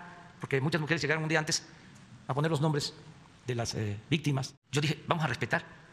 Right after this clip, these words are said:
eh, no vamos a poder quitar del muro, respeto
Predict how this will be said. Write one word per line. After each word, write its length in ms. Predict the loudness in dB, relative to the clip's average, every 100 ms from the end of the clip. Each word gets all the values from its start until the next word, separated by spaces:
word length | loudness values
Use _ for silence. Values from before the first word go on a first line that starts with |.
| -14 -8
eh, 140 | -4 2
no 120 | 4
vamos 160 | 4
a 40 | 2
poder 160 | -2
quitar 220 | -2 -4 -4 -10 -20 -20 -20 -20 -20 -20 -20 -20 -20 -20 -20 -4
del 100 | 2
muro, 220 | 4 4 -2 -14 -18 -20 -20 -16
respeto 320 | 0 0